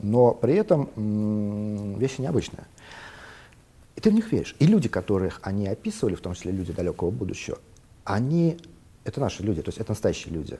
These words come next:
э, которых ты встречаешь каждый день на улице. Э, а, собственно говоря, человек-то, он, э, мало чем отличается, я имею в виду, по, э, модели поведения, да, по, э, своим каким-то,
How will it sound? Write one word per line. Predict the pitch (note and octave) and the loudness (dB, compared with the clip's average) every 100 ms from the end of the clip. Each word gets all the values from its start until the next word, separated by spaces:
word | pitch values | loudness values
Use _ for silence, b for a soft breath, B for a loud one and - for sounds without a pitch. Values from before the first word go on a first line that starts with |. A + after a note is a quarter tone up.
| - | -8
э, | G2+ E2 | -6 -4
которых | E2 F#2+ G2+ | -2 0 0
ты | - | -2
встречаешь | G#2 F#2 F2 G2+ | -4 -4 -4 -4
каждый | - E2 E2 | -2 -6 -6
день | F2 F#2+ F2+ | -4 -4 -2
на | F2+ | -2
улице. | D3 C#3+ - B2 B B B - | -2 -2 -2 -2 B B B -8
Э, | F#2 F#2 F2+ F2 F2+ E2+ - - - - - | -2 0 0 -2 -2 -2 -4 -10 -20 -16 -10
а, | |
собственно | A#2 D3 - | -6 -6 -4
говоря, | A#2+ B2+ | 0 0
человек-то, | A2+ A#2 A2+ - | 2 0 0 0
он, | F#2 F2+ F#2 - | 0 0 -2 -6
э, | G1+ G1+ G1+ G1+ G1+ | -8 -6 -8 -8 -8
мало | F#2+ A#2+ G#2+ E2+ | -6 -2 0 0
чем | - D#2+ | -4 -4
отличается, | D#2+ - - - D#2 D2 - E2 | -6 -8 -6 -2 -2 -4 -6 -4
я | E2 | -4
имею | D#2+ | -6
в | D2+ | -8
виду, | - | -8
по, | F2+ D#2+ - B B - | -4 -4 -6 B B -10
э, | - | -4
модели | F2 G2 F#2+ E2+ | 0 2 2 0
поведения, | F#2 F#2 F2+ A#2+ A2+ E2 | -2 -2 0 0 0 -4
да, | - G2 | -4 -6
по, | - D#2 D#2+ D#2 - | -4 -4 -2 -2 -4
э, | - G1+ - | -6 -6 -6
своим | - E2 | -10 -10
каким-то, | - - D#2 - - | -10 -10 -10 -8 -12